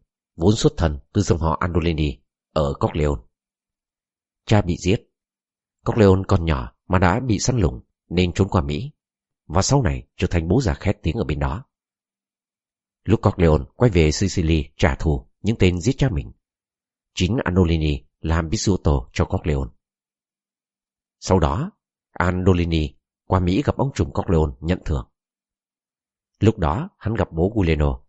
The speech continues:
đang làm thợ nề, xây dinh cơ mới cho ông trùm ở Long Island. Hai người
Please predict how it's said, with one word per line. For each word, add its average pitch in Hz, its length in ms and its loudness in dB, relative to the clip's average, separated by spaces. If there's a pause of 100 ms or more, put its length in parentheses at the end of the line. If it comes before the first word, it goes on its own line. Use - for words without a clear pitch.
đang 117 180 -2
làm 85 220 0
thợ - 200 -4
nề, 76 240 -2 (440)
xây 90 280 2
dinh 82 180 -2
cơ 95 120 0
mới 78 220 -2
cho 139 120 0
ông 127 120 -8
trùm 65 320 -4
ở 71 140 -4
Long 76 220 -2
Island. 71 440 -6 (2250)
Hai 123 200 -2
người 71 240 -6